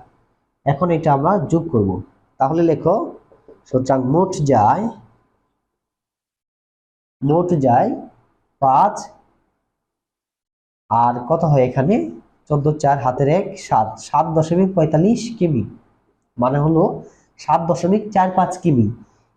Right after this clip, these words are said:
এটা কি মোট পথ গেল? হ্যাঁ, এটা কি গেল? মোট পথ অতিক্রম করলো। ঠিক আছে? আচ্ছা, এখন আমাদের এই যে অরুণের বাসা থেকে তার চাচার বাসার দূরত্ব নয় দশমিক আট কিমি না, বলো?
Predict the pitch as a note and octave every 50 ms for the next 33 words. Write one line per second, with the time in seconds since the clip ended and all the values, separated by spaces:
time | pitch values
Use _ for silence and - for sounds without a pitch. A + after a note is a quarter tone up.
0 | _ - D#3 D3 F#3+ - - F3 D3 B2 B2+ C3+ D#3 F#3+ A3+ G3+ G3 - A#2 -
1 | - E3+ D#3+ E3+ E3 - - - - - - C#3 C3 D#3+ D#3+ - B2+ A2+ G#2+ -
2 | F#3+ A3 G#4+ B4+ - - - - _ _ _ _ _ _ _ _ - C#3 C#3+ E3+
3 | D3+ - F#3 E3+ G3 G3 A#3 - - F3+ D#3 D3+ F3 G#3 G3 - - - D#3 E3
4 | A3 A3+ - - - - - - - _ _ _ _ _ _ _ - F#3+ G3+ -
5 | A3 - - G3+ F#3 F3+ D#3+ C#3 B2+ G#2+ G2 G2 F#2+ F#2 - - - _ _ _
6 | _ _ _ _ _ _ _ _ _ - - D#3+ G3+ G3 - A#3+ G#3+ E3+ A#2+ G#2
7 | G#2+ - - _ _ - B2+ - - F2+ - A#2 - - _ _ _ _ _ _
8 | _ _ _ _ _ _ _ - D#3 F3+ - B3 A#3+ A#3 A3 A3 G#3+ E3+ D3+ D#3
9 | G3+ - - - - E3 G3+ A3+ A#3 G#3 A3+ A3+ A#3 A3+ - - - - _ _
10 | _ _ - - F3 G3 G#3 G#3+ G#3+ G3+ F3 D#3+ D#3 - E3+ E3+ F3+ F#3 G3 F#3+
11 | - E3 D3+ D3 D3 - - - - F3 F3 F3 G#3 G3+ F#3+ F#3 F#3 - E3+ D3+
12 | D#3+ F3 F#3+ F#3+ F#3+ - F#3+ F#3+ F#3+ F#3+ F#3+ - - _ _ _ _ _ _ -
13 | C3 D#3 F3+ F#3+ G3 F#3 - E3 E3+ F3 E3+ - - F#3+ F#3+ - G#3 G#3 G3 E3+
14 | E3 G3+ G3+ D#3 D3+ D#3+ G3+